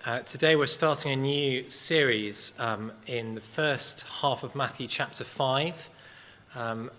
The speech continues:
and today, uh, I'm gonna introduce the series, uh, with a bit of a, a big picture context and an overview. Uh, but first, um,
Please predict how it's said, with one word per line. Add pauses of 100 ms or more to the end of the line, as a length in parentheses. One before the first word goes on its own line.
and
today,
uh,
I'm
gonna
introduce
the
series, (360)
uh,
with
a
bit
of
a,
a
big
picture
context
and
an
overview. (580)
Uh,
but
first, (340)
um,